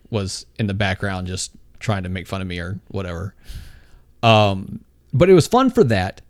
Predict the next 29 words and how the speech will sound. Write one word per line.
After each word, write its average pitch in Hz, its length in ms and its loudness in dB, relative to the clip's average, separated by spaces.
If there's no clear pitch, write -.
I 117 100 4
thought 202 140 2
the 220 80 0
characters 131 400 4
were 160 100 6
pretty 165 180 4
cool 170 260 4
compared 156 320 2
to 165 60 2
a - 20 4
lot 147 140 6
of 143 60 2
fighting 151 260 2
games. 151 180 2
Like, 117 120 0
I 117 40 0
don't 127 140 0
care 131 160 4
for 117 80 -2
the 120 80 2
characters 117 360 4
in 110 100 2
Destiny. 107 340 -2
They're 110 120 2
just, 104 260 -4
I 131 40 6
mean, 131 80 6
they're 120 200 4
badass. 110 540 0